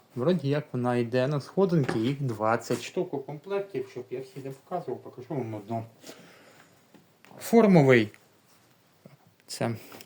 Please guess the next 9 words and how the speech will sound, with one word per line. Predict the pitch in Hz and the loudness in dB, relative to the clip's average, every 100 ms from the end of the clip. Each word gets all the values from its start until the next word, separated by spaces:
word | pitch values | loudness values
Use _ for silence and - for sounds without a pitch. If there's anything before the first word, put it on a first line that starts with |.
| - | 0
бараняча | 120 135 139 135 - 131 | 4 6 6 4 2 -2
шкура. | - - 131 123 117 113 - _ _ _ _ _ _ _ _ _ _ _ _ _ _ _ _ - - _ _ | -4 -8 -4 -2 -2 -4 -20 _ _ _ _ _ _ _ _ _ _ _ _ _ _ _ _ -20 -20 _ _
Такий | 147 - 156 | -10 -6 -6
самий, | - 175 165 123 120 _ | -2 0 0 -2 -6 _
трошки | - 127 - 127 | -12 -12 -10 -12
більший. | 117 120 - - 117 113 _ _ - _ - - - - - - _ - | -10 -10 -12 -16 -16 -18 _ _ -20 _ -20 -20 -20 -20 -20 -20 _ -14
І | 180 165 165 - | -12 -10 -10 -8
до | 135 131 | -6 -4
комплекту. | 135 120 123 113 110 120 | -4 -6 -6 -6 -8 -14